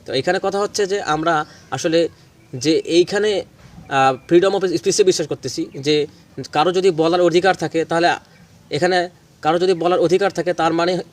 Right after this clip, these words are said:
কি হচ্ছে? যে সে বলবে এবং আমিও বলবো। এখন সে যে কি-, যে কিছু বলতে পারে,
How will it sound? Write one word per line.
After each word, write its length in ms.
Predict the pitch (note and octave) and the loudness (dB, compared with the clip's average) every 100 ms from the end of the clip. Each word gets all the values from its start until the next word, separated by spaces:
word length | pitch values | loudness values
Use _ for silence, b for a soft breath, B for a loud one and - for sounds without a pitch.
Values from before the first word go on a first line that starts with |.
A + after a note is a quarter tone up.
| - | -4
কি 100 | G3 | 0
হচ্ছে? 340 | E3+ - A#2 G2+ - | 2 0 -8 -10 -10
যে 80 | D3 | -6
সে 200 | D#3+ G#3 | 0 0
বলবে 440 | F#3 G3 F3+ G#3+ B3+ _ - _ _ _ - | 4 2 4 0 -2 _ -20 _ _ _ -4
এবং 180 | F3+ G3+ | -2 0
আমিও 380 | E3+ F#3+ G#3+ G3+ | 4 6 6 6
বলবো। 320 | D3+ A2 F#2+ - _ _ - _ - - - _ - | 4 0 -10 -14 _ _ -20 _ -20 -20 -20 _ -10
এখন 300 | B2+ G#3+ G3+ | -2 -2 -2
সে 300 | - A3 G#3 | 2 4 6
যে 240 | E3 G3+ | 6 4
কি-, 120 | G3+ | 2
যে 220 | F3+ E3+ | 0 2
কিছু 240 | G3+ G#3+ B3+ | 2 0 2
বলতে 260 | A3 F3+ | 2 2
পারে, 280 | D3 C3 D3 | 0 -2 -4